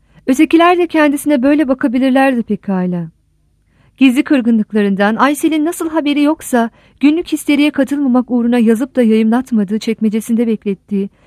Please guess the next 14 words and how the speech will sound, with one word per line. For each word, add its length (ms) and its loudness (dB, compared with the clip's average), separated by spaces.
iki 180 -6
kitabından 540 2
da 60 2
kimsenin 380 0
haberi 320 0
yoktu. 400 -6
Herkese 540 2
bana 180 2
pekala 560 2
tükenmiş 500 -2
bir 80 0
yazar 380 2
gözüyle 420 -2
bakabilir. 540 -8